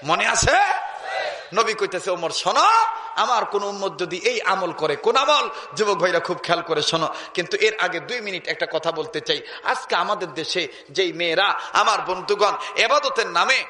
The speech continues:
পরপুরুষের খেদমত করে, পীরের, পীরের পাও টিপে, আমার বন্ধুগণ, স্বামীরে মহব্বত করতে চায় না, বেগানা পুরুষের দিকে নজর দেয়,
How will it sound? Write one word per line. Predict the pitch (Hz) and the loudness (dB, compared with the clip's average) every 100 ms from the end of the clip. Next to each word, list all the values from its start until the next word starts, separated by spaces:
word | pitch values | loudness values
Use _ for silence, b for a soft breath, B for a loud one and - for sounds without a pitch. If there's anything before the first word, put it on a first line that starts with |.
| - - | -10 0
পরপুরুষের | 269 247 220 208 202 180 | 0 0 -6 -6 -4 -2
খেদমত | - 190 185 180 | -2 -2 0 -2
করে, | 185 202 214 B B - | 2 2 2 B B 2
পীরের, | 294 285 226 175 - 233 - | 4 4 2 -12 -14 -12 -2
পীরের | 269 240 | 0 0
পাও | - 208 202 | 2 2 2
টিপে, | - 180 214 - B | -2 2 2 0 B
আমার | - 254 240 | 2 4 2
বন্ধুগণ, | - 202 175 202 226 - - | 0 -4 0 2 4 2 0
স্বামীরে | - - 254 247 214 | 2 2 2 2 0
মহব্বত | - 180 190 - 220 - | -2 0 0 2 -2 -2
করতে | 208 208 | -4 -2
চায় | 180 214 240 | 0 2 2
না, | 254 214 B B 160 | 2 -2 B B 0
বেগানা | 247 226 220 | 0 2 0
পুরুষের | 196 247 240 240 180 | -2 -4 0 0 0
দিকে | 202 190 | -2 0
নজর | 208 196 185 | 2 0 2
দেয়, | 208 | 2